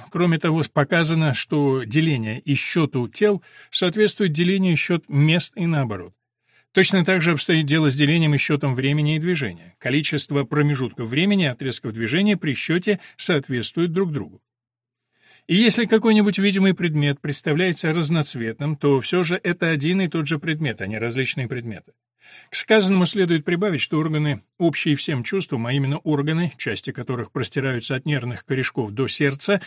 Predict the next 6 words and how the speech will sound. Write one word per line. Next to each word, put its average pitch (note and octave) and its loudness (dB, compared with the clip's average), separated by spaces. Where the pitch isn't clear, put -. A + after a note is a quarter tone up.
менее A3 4
способны D#3 0
к - -6
восприятию C#3 0
нового C#3 -2
впечатления, A#2+ -4